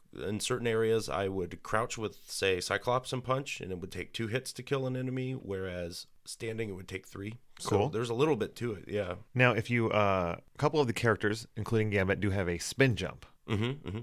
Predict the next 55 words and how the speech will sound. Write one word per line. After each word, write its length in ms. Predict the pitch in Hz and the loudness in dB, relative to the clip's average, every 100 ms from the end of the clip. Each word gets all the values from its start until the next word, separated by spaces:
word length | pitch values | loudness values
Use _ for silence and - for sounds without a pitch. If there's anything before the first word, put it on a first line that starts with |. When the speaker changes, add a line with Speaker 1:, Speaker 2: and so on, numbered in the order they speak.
| - - | -12 -6
Speaker 2:
So 180 | 113 | 0
if 120 | 104 104 | 0 2
you 360 | 101 92 87 - 101 | 0 0 -2 -6 0
double 300 | 127 123 120 | 4 4 2
tap 340 | - 95 87 | -2 -4 -4
your 120 | 92 90 | -4 -4
jump, 300 | 90 85 - | -2 -2 -4
kind 280 | 87 90 | -4 -2
of, 120 | 87 78 | -2 -4
you 140 | 87 | -6
get 220 | 92 92 | -6 -6
this 260 | 87 - - - _ | -6 -8 -12 -18 _
spin 580 | - - 107 98 92 85 | -12 -2 0 2 0 -4
jump 340 | 85 87 82 85 | -2 -2 -2 -6
that 200 | 90 - _ - _ - | -8 -8 _ -20 _ 0
is 100 | 123 | 4
a 40 | |
little 160 | 156 160 | 6 6
Speaker 1:
Yeah. 60 | |
Speaker 2:
higher, 280 | 147 160 170 | 4 6 4
but 140 | 123 | 4
doesn't 200 | 127 123 | 2 0
seem 180 | 120 117 | -2 -2
to 60 | 101 | 0
do 220 | 87 92 | 0 0
anything 440 | 92 92 - 87 78 | 0 -2 -4 -6 -6
special. 500 | - 87 76 - - - | -4 -4 -2 -8 -12 -10
Speaker 1:
Yeah, 260 | 135 147 - | -6 -4 0
I 140 | 131 | 4
know 180 | 156 151 | 6 6
he 220 | - 170 | 4 -4
can 280 | 139 147 117 | -2 -2 0
do 340 | 104 117 110 - | -2 -2 -2 -4
a 60 | - | -6
special. 500 | - 117 107 104 95 | -4 -2 -2 -2 2
While 180 | 123 | 2
he's 200 | 127 139 | 2 -4
spinning, 520 | - - 117 104 101 98 | -6 0 0 0 -4 -8
you 120 | 98 | -8
can 200 | - 95 | -8 -6
do 160 | 95 95 | -4 -4
a 60 | |
staff 380 | - - 110 - | -4 -4 -6 -6
attack 460 | 95 - 90 87 - | -10 -2 -2 -2 -6
that 180 | - - | -10 -4
kind 220 | 107 95 | -2 -2
of 60 | |
works 260 | 95 101 - | -2 -2 0
out 180 | 101 92 | -2 -2
like 140 | 98 | -6
a 60 | 95 | -8
jump 300 | 92 107 107 | -2 -2 0
and 100 | 151 | -4
slash. 520 | - 165 180 175 - | -2 -2 -2 -6 2
Speaker 2:
Okay. 420 | 165 170 101 - | 4 6 4 0